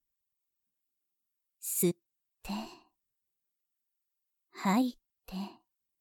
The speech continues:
吸って、吐いて。あなたが望む状態になっ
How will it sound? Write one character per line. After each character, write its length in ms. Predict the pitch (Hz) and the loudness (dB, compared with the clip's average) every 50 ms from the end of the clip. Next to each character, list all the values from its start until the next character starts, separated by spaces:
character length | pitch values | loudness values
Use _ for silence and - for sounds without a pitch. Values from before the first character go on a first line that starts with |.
| _ _ _ _ _ _ _ _ _ _ _ _ _ _ _ _ _ _ _ _ _ _ _ _ _ _ _ _ _ _ _ _ | _ _ _ _ _ _ _ _ _ _ _ _ _ _ _ _ _ _ _ _ _ _ _ _ _ _ _ _ _ _ _ _
吸 340 | - - - - - 196 185 | -14 -12 -8 -2 0 0 0
っ 60 | - _ _ _ _ _ _ _ _ _ _ _ _ | 0 _ _ _ _ _ _ _ _ _ _ _ _
て、 100 | - - 220 226 247 247 - - - _ _ _ _ _ _ _ _ _ _ _ _ _ _ _ _ _ _ _ _ _ _ _ _ _ _ _ _ _ _ _ _ _ _ _ - | -6 -4 -4 -2 -4 -6 -10 -16 -20 _ _ _ _ _ _ _ _ _ _ _ _ _ _ _ _ _ _ _ _ _ _ _ _ _ _ _ _ _ _ _ _ _ _ _ -18
吐 420 | - - 196 190 190 240 254 247 | -10 -4 -2 0 2 2 2 0
い 40 | 247 - _ _ _ _ - | -2 -6 _ _ _ _ -14
て。 60 | - - 196 196 214 - - - _ _ _ _ _ _ _ _ _ _ _ _ _ _ _ _ _ _ _ _ _ _ _ _ _ _ _ _ _ _ _ _ _ _ _ _ _ _ _ _ _ _ _ _ _ _ _ _ _ _ _ _ _ _ _ _ _ _ _ _ _ _ _ _ _ _ _ _ _ _ - | -8 -8 -6 -6 -8 -10 -18 -20 _ _ _ _ _ _ _ _ _ _ _ _ _ _ _ _ _ _ _ _ _ _ _ _ _ _ _ _ _ _ _ _ _ _ _ _ _ _ _ _ _ _ _ _ _ _ _ _ _ _ _ _ _ _ _ _ _ _ _ _ _ _ _ _ _ _ _ _ _ _ 2
あ 100 | 220 214 | 6 8
な 140 | 226 254 302 | 8 8 8
た 160 | - - 294 | 8 8 6
が 160 | 254 254 233 185 | 8 6 4 4
望 380 | 180 185 185 - - 233 247 | 2 2 0 0 2 4 4
む 240 | 247 247 262 269 - - - _ _ _ _ _ _ | 4 4 4 2 -2 -6 -14 _ _ _ _ _ _
状 240 | - - 180 180 208 | 0 2 4 4 2
態 280 | - - 247 254 269 262 | 2 2 4 4 6 6
に 160 | 262 269 262 | 6 6 6
な 140 | 247 254 | 6 4
っ 20 | 285 | 0